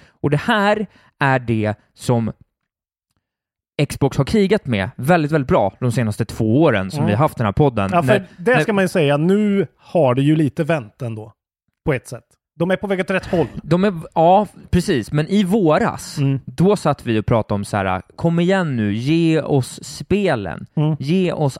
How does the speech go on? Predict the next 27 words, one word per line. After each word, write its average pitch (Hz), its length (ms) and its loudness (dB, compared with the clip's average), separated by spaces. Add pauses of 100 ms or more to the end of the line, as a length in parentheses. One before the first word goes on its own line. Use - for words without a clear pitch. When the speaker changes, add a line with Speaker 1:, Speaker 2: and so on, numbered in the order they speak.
Speaker 1:
anledningarna 131 1040 0
att - 260 -6
bli 113 340 -2
frälsta." 120 760 -2
Speaker 2:
Mm. 139 280 -4
Speaker 1:
Game 160 280 0
Pass 147 300 0
är 123 60 0
otroligt, 170 1000 2
vi 120 80 0
vet 120 300 0
att 123 100 -6
konsolen 147 760 0
är 117 80 0
bättre, 151 680 -4 (200)
Speaker 2:
Mm. 147 200 0
Speaker 1:
Phils 139 280 -2
kommunikation 131 880 0
är 117 80 0
otrolig, 156 1040 2
Speaker 2:
Mm. 135 220 -8 (100)
Speaker 1:
eh, 117 400 0
ni 135 140 0
gör 143 320 4
alla 120 340 0
rätt. 131 440 -4
Speaker 2:
Mm. 131 220 -4